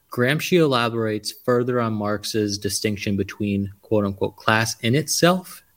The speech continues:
and quote-unquote class for itself.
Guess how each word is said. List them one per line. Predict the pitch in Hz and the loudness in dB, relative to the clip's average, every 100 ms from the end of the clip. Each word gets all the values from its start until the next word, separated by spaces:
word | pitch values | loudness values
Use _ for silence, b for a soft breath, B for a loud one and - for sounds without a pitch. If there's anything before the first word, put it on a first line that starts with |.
| - | -8
and | 113 | -6
quote-unquote | 113 107 107 101 110 - | 0 0 0 -2 -4 -4
class | - 117 110 - | -2 2 2 0
for | - - 101 85 | 0 4 6 6
itself. | - - - - - - | 2 0 0 -6 -16 -20